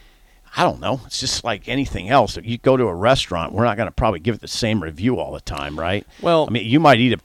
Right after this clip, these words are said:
Speaker 1: piece of steak that you really like, and I say, "Ah, I have, I've had better."
Speaker 2: Oh, yeah.
Speaker 1: Right?
Speaker 2: Mm-hmm.
Speaker 1: And it's just like that with evaluating players. You don't all, all coaches don't see 'em all the same.
Speaker 2: Well, I guess at this point, it, you know, you don't.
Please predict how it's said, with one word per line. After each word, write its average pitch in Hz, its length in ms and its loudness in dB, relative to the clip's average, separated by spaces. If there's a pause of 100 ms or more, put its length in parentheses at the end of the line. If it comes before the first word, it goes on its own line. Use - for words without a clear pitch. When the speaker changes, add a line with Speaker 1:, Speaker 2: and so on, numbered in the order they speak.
(100)
Speaker 1:
piece - 240 -4
of 87 80 -8
steak - 420 0
that 87 100 -12
you 120 160 2
really 95 220 4
like, 104 300 4
and 92 100 -4
I 107 60 0
say, - 180 -8
"Ah, 151 320 2
I 135 40 2
have, 127 200 0 (100)
I've 113 180 2
had 95 260 0
better." 107 340 2
Speaker 2:
Oh, 98 220 -8
yeah. 92 240 -6 (260)
Speaker 1:
Right? 95 300 0
Speaker 2:
Mm-hmm. 127 220 -8 (840)
Speaker 1:
And 107 120 -2
it's 101 120 -4
just - 200 -4
like 117 160 2
that 117 180 6
with 101 140 -4
evaluating 101 640 2
players. - 720 -2 (320)
You 110 140 0
don't 139 140 4
all, 139 220 8 (600)
all 147 180 10
coaches 151 420 2
don't 127 240 2
see 143 220 0
'em 110 80 4
all 104 180 6
the 76 80 -6
same. - 480 -6 (540)
Speaker 2:
Well, 160 260 4
I 139 80 -4
guess 160 300 -2
at 127 120 -4
this 139 140 -4
point, 101 320 -6
it, 104 260 -10 (120)
you 104 100 -8
know, 85 180 -8 (120)
you 107 100 -10
don't. 117 240 -4